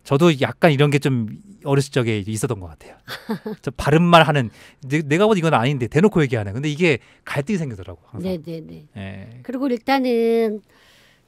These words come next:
Speaker 2: 적대감을 갖고
Speaker 1: 예, 예.
Speaker 2: 상대가 내 적이라고 생각을 하고 상대의
Speaker 1: 음.
Speaker 2: 말을 들을 때는 그 말이
Speaker 1: 음.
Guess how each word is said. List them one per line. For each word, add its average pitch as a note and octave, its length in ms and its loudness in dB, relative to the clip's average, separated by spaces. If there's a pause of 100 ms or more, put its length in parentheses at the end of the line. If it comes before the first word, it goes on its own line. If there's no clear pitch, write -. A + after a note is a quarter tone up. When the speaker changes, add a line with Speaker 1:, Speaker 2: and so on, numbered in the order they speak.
Speaker 2:
적대감을 B3 1200 -2
갖고 F#3 760 -8
Speaker 1:
예, G2+ 260 -10
예. G#2 40 -18
Speaker 2:
상대가 G#3 880 -4
내 G3 280 -6
적이라고 F#3+ 880 -4
생각을 B3+ 420 -6
하고 F3+ 600 -8
상대의 C#4 360 -4
Speaker 1:
음. - 40 -8
Speaker 2:
말을 F#3 300 -6
들을 F#3 200 -12
때는 G3 540 -6 (480)
그 C#4 240 -4
말이 F#3 640 -6 (120)
Speaker 1:
음. G2+ 180 -20